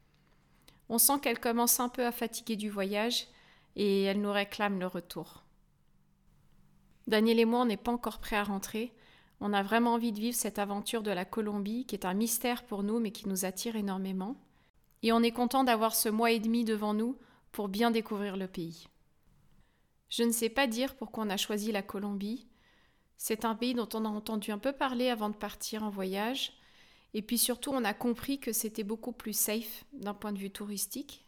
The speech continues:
Donc on n'est pas inquiet sur les conditions de sécurité. Et par ailleurs, on a été rassurés dans ce choix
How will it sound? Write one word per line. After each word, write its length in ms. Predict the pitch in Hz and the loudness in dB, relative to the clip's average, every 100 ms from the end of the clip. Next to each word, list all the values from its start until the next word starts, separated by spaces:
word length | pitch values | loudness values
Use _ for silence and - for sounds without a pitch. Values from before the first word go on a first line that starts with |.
| - | -18
Donc 280 | 226 196 - | -14 -12 -6
on 60 | 196 | -4
n'est 120 | 185 | -4
pas 160 | 190 262 | 0 0
inquiet 340 | 247 - 233 | 0 -2 -4
sur 220 | 226 214 | -4 -6
les 120 | 196 | -10
conditions 500 | 196 208 202 196 220 | -8 -8 -6 -6 -6
de 60 | 208 | -6
sécurité. 680 | - 175 208 196 - 202 285 - _ _ - - - - - _ | -8 -10 -10 -10 -6 -6 -6 -12 _ _ -20 -20 -20 -20 -20 _
Et 100 | 214 | 0
par 240 | 220 254 240 | 6 6 6
ailleurs, 300 | 240 254 285 | 6 6 4
on 140 | 247 | 2
a 80 | 202 | 0
été 380 | 196 - 208 - | -2 -4 -2 -2
rassurés 800 | 208 233 247 - 254 247 247 220 | 4 4 4 2 0 0 0 0
dans 160 | 208 214 | 0 0
ce 200 | - 220 | 0 -2
choix 380 | - 240 254 | -4 -4 -6